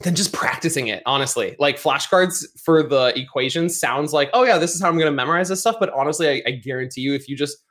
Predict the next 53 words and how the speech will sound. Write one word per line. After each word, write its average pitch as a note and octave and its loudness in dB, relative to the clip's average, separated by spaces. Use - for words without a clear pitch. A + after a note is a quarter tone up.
write D3 2
down E3 4
the D#3+ 4
equation D3 0
on C#3 -2
the C3 -6
top B2 -4
of C3+ -8
a B2+ -4
blank A#2+ 0
sheet C3+ -6
of - -10
paper C#3+ 0
and D3 2
then B2+ 0
come F3+ 0
up E3+ 0
with E3 0
fake D3+ -2
numbers C#3+ 2
for D#3+ -2
the C3+ -2
variables C#3 2
and C3 -4
just B2+ -4
practice - -2
that, C3+ 0
solving B2 0
that C3 0
equation, B2 -2
like, A2 -4
three, C#3 -4
four C#3 2
times, C3 -2
you're C#3+ 2
gonna D3+ 2
remember B2 2
it B2 2
way B2 0
better B2 0
than C3+ 0
if B2+ -4
you A#2+ -10
just A2+ -6
saw A2+ 2
a - -2
flashcard A2 0
on G#2 -4
it G2+ -12
a G2+ -20
couple - -8
times, - -10
too. - -8